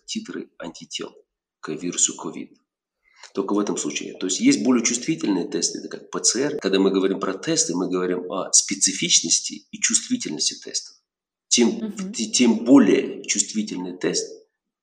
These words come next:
Speaker 1: иногда бывает не совсем специфичным, то есть специфика проблемы. То есть выявляется, но не всегда выявляется нужно.
Speaker 2: Хорошо, Косяр, у меня вот такой вопрос еще по чувствительности. Если, ну, смотрите, тесты не должны быть очень чувствительны, тесты,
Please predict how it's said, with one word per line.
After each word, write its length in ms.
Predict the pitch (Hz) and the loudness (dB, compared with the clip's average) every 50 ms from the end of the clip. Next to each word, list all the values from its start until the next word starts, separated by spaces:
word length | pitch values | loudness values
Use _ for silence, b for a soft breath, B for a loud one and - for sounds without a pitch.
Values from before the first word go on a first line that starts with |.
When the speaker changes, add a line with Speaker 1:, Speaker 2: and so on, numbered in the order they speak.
| _ _ _ _ - | _ _ _ _ -4
Speaker 1:
иногда 360 | - 104 104 101 98 107 110 | 0 4 4 4 4 4 0
бывает 420 | - 104 95 95 104 104 98 - - | 0 0 0 0 0 -2 -2 -2 -2
не 120 | - - | 0 0
совсем 340 | - - - - - 101 90 | 0 0 2 0 0 2 2
специфичным, 760 | - - - - - - - - - 87 87 - - - - _ - | 2 0 0 0 0 2 0 0 -2 -4 -4 -4 -4 -6 -10 _ -16
то 60 | - - | -8 -8
есть 140 | - - - - | -8 -8 -2 -2
специфика 600 | - - - - - - 110 - - - - - | -2 0 0 2 2 2 0 0 -6 -10 -10 -10
проблемы. 480 | - - - - - - 58 - - _ _ _ _ - | -10 -10 -12 -10 -10 -10 -12 -12 -16 _ _ _ _ 0
То 80 | 101 | 0
есть 100 | 98 92 92 | 0 4 4
выявляется, 540 | 107 113 113 131 170 196 170 - - - | 4 4 6 6 6 6 8 6 6 6
но 80 | 104 104 | 6 6
не 80 | 107 107 | 6 6
всегда 280 | - - 110 107 110 98 | 4 4 6 6 6 8
выявляется 440 | 92 87 - - 95 90 - - | 8 6 4 4 4 4 4 2
нужно. 360 | 87 90 87 78 71 - - - | 2 0 -2 -2 -4 -8 -10 -12
Speaker 2:
Хорошо, 220 | - 226 220 214 | -10 -10 -10 -8
Косяр, 340 | - 214 202 196 190 185 - _ _ _ _ | -8 -8 -6 -4 -6 -6 -6 _ _ _ _
у 80 | - | -8
меня 180 | 190 196 202 208 | -6 -4 -4 -4
вот 140 | 220 220 - | -6 -6 -10
такой 260 | 226 - - 233 233 | -18 -6 -4 -4 -4
вопрос 480 | 220 226 202 196 - 190 185 185 - - | -4 -8 -12 -12 -12 -10 -10 -8 -8 -10
еще 320 | 180 - - 180 165 - - | -10 -10 -10 -8 -8 -8 -2
по 300 | - 196 185 185 180 175 185 | 0 2 2 4 2 2 0
чувствительности. 720 | - 190 - - 190 180 - 175 170 175 - - - - | -2 -8 -4 -4 -4 -4 -4 -6 -6 -6 -8 -10 -10 -10
Если, 420 | - 180 226 285 285 - - 285 - - _ - | -4 -2 -2 -2 -2 -2 -6 -6 -6 -6 _ 0
ну, 80 | 240 | 0
смотрите, 440 | 247 - 254 233 202 175 - - - _ _ _ _ _ | 0 0 -2 -2 -2 -4 -4 -6 -16 _ _ _ _ _
тесты 280 | - 262 262 269 - 269 | 4 4 4 4 0 0
не 120 | 254 247 | 0 0
должны 260 | 214 214 202 226 294 | 0 0 0 0 2
быть 180 | 349 349 - - - | 2 0 0 2 4
очень 320 | - 220 247 247 - 190 175 | 6 6 6 6 4 2 2
чувствительны, 640 | - 180 - - - 156 160 - 160 147 139 143 | 0 -4 -4 0 0 -2 0 0 -4 -4 -4 -4
тесты, 420 | - 185 202 220 - - 226 208 | -2 -4 -4 -4 -4 -6 -6 -6